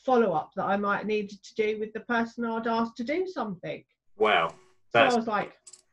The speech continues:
Speaker 1: "Oh my God, that's amazing." <laughs>
Speaker 2: That's cool. That's really clever. And the thing with that is you could probably,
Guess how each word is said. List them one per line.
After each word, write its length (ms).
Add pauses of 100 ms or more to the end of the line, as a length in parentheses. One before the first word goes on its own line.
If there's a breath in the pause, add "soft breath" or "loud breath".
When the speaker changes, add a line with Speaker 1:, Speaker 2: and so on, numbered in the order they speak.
(600)
Speaker 1:
"Oh 280
my 200
God, 420
that's 240
amazing." 640 (140)
<laughs> 1080
Speaker 2:
That's 260
cool. 340 (220)
That's 240
really 240
clever. 440
And 140
the 60
thing 200
with 140
that 260
is 140
you 100
could 160
probably, 640